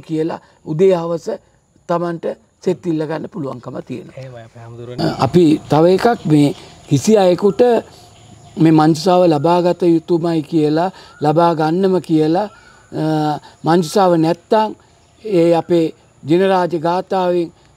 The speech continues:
Speaker 1: සෙත් සාන්තියක් ළඟා කරගන්න බෑයි කියන මතයක් හෝ ප්‍රකාශයක් සිදු කරන්නේ නැහැ. මංජුසාව ලබා ගත්තත් නැතත්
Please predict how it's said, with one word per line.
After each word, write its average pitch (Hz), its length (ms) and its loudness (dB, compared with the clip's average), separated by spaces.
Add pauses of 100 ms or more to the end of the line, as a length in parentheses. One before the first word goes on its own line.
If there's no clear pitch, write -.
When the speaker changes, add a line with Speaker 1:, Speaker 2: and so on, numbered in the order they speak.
Speaker 1:
සෙත් 170 220 -2
සාන්තියක් 185 500 -4
ළඟා 175 280 -4
කරගන්න 175 460 -6 (360)
බෑයි 190 320 2
කියන 208 280 -2 (400)
මතයක් 190 460 -2
හෝ 214 140 -4
ප්‍රකාශයක් 190 580 -4
සිදු 143 180 -12
කරන්නේ 165 380 -4
නැහැ. 131 160 -10 (480)
මංජුසාව 185 580 0 (560)
ලබා 156 360 0
ගත්තත් 165 420 -4
නැතත් 156 200 -8